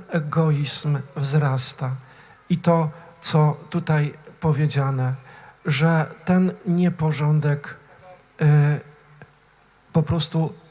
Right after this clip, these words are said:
uderza w, w rodzinę,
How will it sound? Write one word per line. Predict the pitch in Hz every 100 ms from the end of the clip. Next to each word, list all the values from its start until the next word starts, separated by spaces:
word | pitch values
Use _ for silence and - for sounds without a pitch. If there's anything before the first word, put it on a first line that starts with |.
| -
uderza | 185 165 165 151 156 143 139 - - - -
w, | 143 143 147 - - - _ _ _ _ _ _ _ _ _ _ _ _ -
w | 156
rodzinę, | 156 151 147 143 135